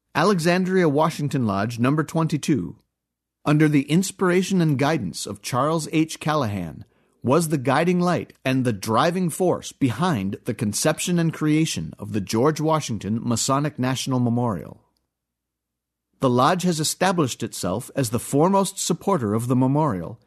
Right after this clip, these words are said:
and a role model for other lodges and Grand Lodges. The George Washington Memorial Society comprises individuals who are dedicated to the support of the memorial and its mission. We now have one hundred and fifty-one members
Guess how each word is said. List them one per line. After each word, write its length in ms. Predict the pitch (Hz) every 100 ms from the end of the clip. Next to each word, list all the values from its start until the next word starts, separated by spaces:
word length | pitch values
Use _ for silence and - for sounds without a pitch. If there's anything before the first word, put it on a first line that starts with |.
| _ _
and 180 | 147 151
a 60 | 147
role 320 | 139 196 180
model 320 | 101 98 127
for 200 | - 131 160
other 220 | 180 160
lodges 480 | 104 98 98 131 127
and 240 | 143 139
Grand 280 | 143 156 117
Lodges. 600 | 92 85 - - - - _ _ _ _ _ _ _ _ _ _ 147
The 100 | 123
George 380 | 131 196 196
Washington 640 | 180 185 180 190 180 175 165
Memorial 480 | 127 131 160 170 165
Society 760 | - 127 175 175 127 - 90
comprises 680 | 107 123 110 139 160 160 151
individuals 800 | 180 196 185 180 113 90 101 - _ _
who 100 | -
are 80 | 139
dedicated 760 | 110 156 185 160 110 95 120 -
to 100 | 131
the 100 | 120
support 440 | - 110 151 170
of 120 | 165
the 60 | 160
memorial 600 | 156 156 147 95 90 - 123
and 160 | 123
its 160 | 131 127
mission. 400 | 135 - 78 57 _ _ _ _ _ _ _ _ _ _ _ _ _
We 140 | 135 135
now 300 | 156 202 180
have 260 | 113 107
one 340 | 113 101 151 196
hundred 400 | 170 190 190 170
and 180 | 127 120
fifty-one 680 | - 175 208 175 160 165
members 500 | 147 131 87 71 -